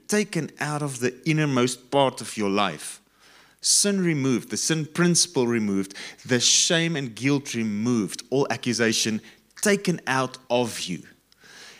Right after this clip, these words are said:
If the sin caused death and the sin is removed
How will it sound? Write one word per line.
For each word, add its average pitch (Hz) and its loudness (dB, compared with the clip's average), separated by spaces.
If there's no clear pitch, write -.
If - 4
the 143 2
sin 233 2
caused 165 0
death - -2
and 127 -2
the 117 0
sin 185 2
is 147 0
removed 117 2